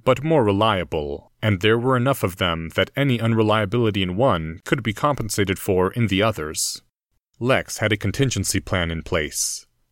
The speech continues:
There were two couriers waiting by phones in separate locations within the city. A message could quickly be relayed to them, which would send them to the nearest police station. One courier had an encoded message,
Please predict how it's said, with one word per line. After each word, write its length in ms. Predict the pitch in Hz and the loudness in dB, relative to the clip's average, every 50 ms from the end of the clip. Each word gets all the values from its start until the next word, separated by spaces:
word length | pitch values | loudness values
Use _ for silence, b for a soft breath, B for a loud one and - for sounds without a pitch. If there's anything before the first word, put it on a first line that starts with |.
| _ - | _ 0
There 160 | 117 127 127 | 2 2 4
were 120 | 107 101 | 2 0
two 220 | - - - 135 123 | -2 -2 -2 -4 -2
couriers 580 | - - 143 135 127 104 92 87 85 85 - | 0 2 4 4 4 4 4 2 2 2 0
waiting 320 | 98 90 95 98 110 123 123 | -2 0 0 0 0 0 0
by 140 | 120 123 120 | 2 0 0
phones 560 | - - 131 110 92 85 82 80 80 - - - | 2 0 0 0 0 -2 -4 -6 -6 -8 -6 -2
in 100 | 117 107 | 0 0
separate 440 | 95 - - 107 104 - 135 107 117 | 0 0 0 -2 -2 0 -2 -2 0
locations 580 | 123 120 - - 127 117 - - 98 90 82 - | -2 -2 -2 0 -2 -2 0 -2 -2 -4 -4 -2
within 320 | 101 92 - 123 117 104 | -4 -2 0 0 0 0
the 100 | 85 85 | 0 -2
city. 520 | - - - 107 90 85 78 78 78 - _ _ _ _ - | -2 0 0 0 0 0 -4 -6 -10 -14 _ _ _ _ -4
A 80 | 117 117 | 0 0
message 500 | 117 123 135 131 - - 95 85 - - | 2 2 2 0 0 0 0 -2 -2 -2
could 160 | - - - | -2 -2 -2
quickly 340 | - - 147 - - - 110 | -2 -2 -2 -2 0 -2 -4
be 140 | 95 101 104 | -2 0 0
relayed 380 | 101 104 98 101 117 135 123 | 2 2 2 4 2 2 0
to 80 | - 101 | -2 -4
them, 380 | 85 92 87 87 82 82 80 85 87 - | -2 0 0 0 0 -4 -6 -8 -8 -6
which 200 | - 98 - - | -6 -4 -2 -2
would 140 | 110 101 | -2 -2
send 300 | - - - 135 131 113 | -2 0 0 0 0 2
them 160 | 101 90 90 - | 0 0 -2 0
to 100 | - 98 | -2 0
the 100 | 101 92 | 0 2
nearest 420 | 95 113 123 101 90 - - - | 2 2 2 2 0 -2 -4 -2
police 300 | - 107 107 120 113 - | -2 0 2 2 2 0
station. 640 | - - 95 87 - - - 80 76 73 73 73 - _ _ _ _ - | 0 -2 -2 -2 -2 -2 -4 -4 -6 -8 -12 -16 -18 _ _ _ _ -8
One 240 | - 107 123 143 139 | -2 0 0 0 0
courier 480 | - - 104 92 90 87 87 85 87 90 | 0 0 0 0 2 2 2 0 0 0
had 140 | - 113 107 | 0 0 0
an 80 | 98 | 2
encoded 460 | 98 90 90 - - 131 127 104 85 | 0 0 0 0 2 2 2 2 2
message, 680 | 95 113 127 - - - 85 82 82 78 80 - - - | 0 0 -2 -2 -2 -2 -2 -2 -4 -4 -6 -10 -12 -12